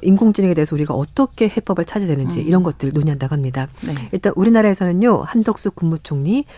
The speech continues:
Speaker 1: 또 재계에서 뭐 하나그룹, 현대, 효성, 뭐 엘지 화학, 현대차 그룹 이렇게 내노란 대기업들
Speaker 2: 음.
Speaker 1: 임원들이 다 포럼에 참석합니다.
Speaker 2: 네, 말씀해 주신 대로 뭐 워낙 현안이 중요하다 보니까 각국 입장도 다 다를 텐데.
Speaker 1: 네.
Speaker 2: 자, 그러면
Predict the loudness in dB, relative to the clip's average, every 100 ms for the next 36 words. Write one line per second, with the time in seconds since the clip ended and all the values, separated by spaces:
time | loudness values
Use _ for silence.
0 | -14 -10 -6 -4 -4 -4 -2 0 0 0
1 | 0 -2 0 0 0 2 0 0 0 0
2 | -2 -4 -20 -20 -16 -6 4 4 4 0
3 | 0 0 2 2 0 -2 -2 -4 -2 -4
4 | -6 -20 -20 -2 2 2 2 0 -2 -2
5 | 0 0 2 2 0 0 -4 -4 -8 -12
6 | -12 -4 -2 -2 -6 -8 -8 -10 -10 -10
7 | -4 -4 -2 -2 0 0 2 4 4 6
8 | 4 2 2 2 2 0 2 4 4 0
9 | 2 2 4 2 -2 -4 -4 -6 -4 -6
10 | -8 -10 -10 -8 -6 -6 -6 -10 -12 -10
11 | -8 -2 -2 0 0 0 0 0 2 2
12 | 2 0 0 2 2 2